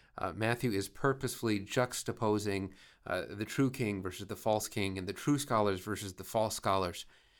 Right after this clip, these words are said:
We also have two prophecies at least, but we can't say the same about them. They're not true prophecies and false prophecies,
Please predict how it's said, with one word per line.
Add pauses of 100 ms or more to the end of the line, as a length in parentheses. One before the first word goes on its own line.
(260)
We
also
have
two
prophecies
at
least,
but (380)
we
can't
say
the
same
about
them.
They're
not
true
prophecies
and
false
prophecies,